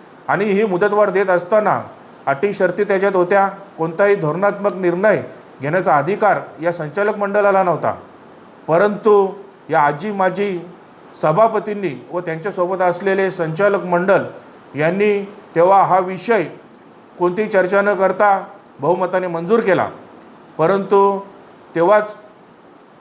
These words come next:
दुसऱ्या दिवशी आमचे सहकारी आणि ज्येष्ठ संचालक मोहन नाईक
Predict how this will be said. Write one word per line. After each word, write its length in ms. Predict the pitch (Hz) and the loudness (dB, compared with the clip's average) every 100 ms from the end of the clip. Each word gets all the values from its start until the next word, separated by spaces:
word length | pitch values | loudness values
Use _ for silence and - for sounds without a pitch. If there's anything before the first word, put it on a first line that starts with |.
| - - - - - - 151 | -20 -20 -20 -20 -20 -14 -6
दुसऱ्या 240 | 143 185 | 0 2
दिवशी 540 | 196 196 202 175 139 - - - - - - | 2 0 2 0 0 -12 -20 -20 -20 -20 -6
आमचे 280 | 147 156 190 | -4 -2 0
सहकारी 520 | 180 185 190 190 170 127 | 2 2 2 2 0 -4
आणि 220 | 147 180 | -6 -6
ज्येष्ठ 340 | 151 170 156 202 | -4 -6 -4 -6
संचालक 520 | 180 160 156 - 165 | -4 -4 0 0 0
मोहन 300 | 147 175 196 | 0 0 2
नाईक 320 | 170 190 | 2 2